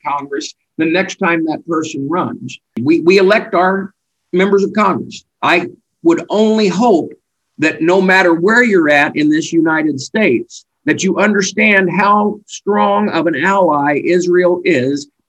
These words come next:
and how much of a terrorist group Hamas is,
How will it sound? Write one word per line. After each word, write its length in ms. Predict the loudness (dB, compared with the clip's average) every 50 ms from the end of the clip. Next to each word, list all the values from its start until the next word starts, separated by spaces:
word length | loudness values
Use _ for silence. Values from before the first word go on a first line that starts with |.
| _ _ -2
and 200 | 0 0 0 0
how 280 | 2 2 2 2 2 2
much 520 | 0 0 2 0 0 -2 -4 -6 -10 -12 _ _ _ _ _ _ -4
of 180 | -2 -2 0 2
a 180 | 2 0 0
terrorist 640 | 0 0 0 2 2 4 4 2 2 0 -2 -6 -6
group 440 | -2 0 2 2 2 0 -2 -4 -10 _ _ _ _ _ _ _ 0
Hamas 640 | 0 2 2 2 2 2 2 0 -2 -2 -6 -8 -4 -2
is, 480 | 0 0 0 0 0 -2 -2 -4 -6